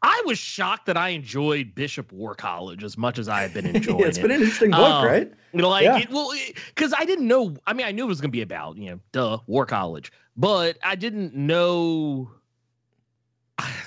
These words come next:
Speaker 1: I just didn't understand the hook of it. And then
Speaker 2: Yeah.
Speaker 1: once I saw it, and, like, started reading, I was like, "Oh, wow, dude, this is lit. Let's
Speaker 2: Yeah.
Speaker 1: go. Let's give me fifty more issues of this too."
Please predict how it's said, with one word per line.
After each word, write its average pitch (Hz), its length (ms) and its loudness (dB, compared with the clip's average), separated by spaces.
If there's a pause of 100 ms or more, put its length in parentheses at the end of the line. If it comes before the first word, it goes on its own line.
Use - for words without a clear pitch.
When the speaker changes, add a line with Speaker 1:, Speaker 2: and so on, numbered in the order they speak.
(200)
Speaker 1:
I 208 80 0
just 208 460 -6
didn't 233 360 -4
understand 185 640 -4
the 127 120 -2
hook 156 440 -4
of 113 180 -2
it. 104 140 -10 (240)
And 156 140 -2
then 226 140 2
Speaker 2:
Yeah. 190 40 -4
Speaker 1:
once 208 200 -2
I 170 80 0
saw 196 380 -2
it, 160 60 0
and, 151 140 -2
like, 147 120 -2
started 165 180 0
reading, 233 100 0
I - 20 -4
was 151 40 -8
like, 123 140 -12 (440)
"Oh, 285 160 -2
wow, 247 240 0
dude, 170 160 -6
this 294 140 -10
is 151 100 -8
lit. 208 320 -2 (140)
Let's 247 180 -6
Speaker 2:
Yeah. 247 160 4
Speaker 1:
go. 208 140 0
Let's 180 280 -6 (320)
give 190 140 -2
me 320 120 -2
fifty 311 300 -2
more 285 220 4
issues 294 320 -4
of 247 80 -2
this 277 160 0
too." 165 380 -2